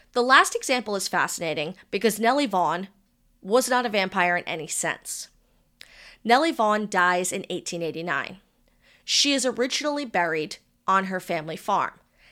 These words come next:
Now, it's worth noting a couple of things. First of all, she lives in West Greenwich, just up the highway from Exeter. The second is, she does not buy,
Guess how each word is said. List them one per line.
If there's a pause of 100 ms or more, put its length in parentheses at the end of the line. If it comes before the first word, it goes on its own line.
(160)
Now,
it's
worth
noting (1300)
a
couple
of
things.
First
of
all, (480)
she
lives
in
West
Greenwich, (140)
just
up
the
highway (140)
from
Exeter. (920)
The
second
is,
she
does
not
buy,